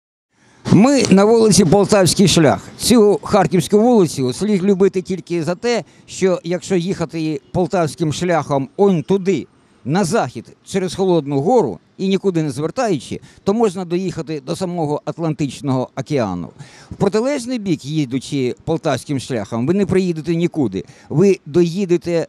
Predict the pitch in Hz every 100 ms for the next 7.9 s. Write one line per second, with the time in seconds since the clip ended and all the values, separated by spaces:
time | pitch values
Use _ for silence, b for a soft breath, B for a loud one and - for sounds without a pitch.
0 | _ 127 175 175 - 190 208 175 104 76
1 | _ b b b b b b _ - 110
2 | 196 143 170 165 180 165 156 139 143 131
3 | - 135 131 - 104 78 - b b -
4 | 233 247 233 254 269 262 185 156 190 160
5 | 202 180 175 156 - 165 - 175 131 -
6 | 92 90 - 233 151 120 90 80 - 117
7 | 196 180 160 - 165 147 104 - 76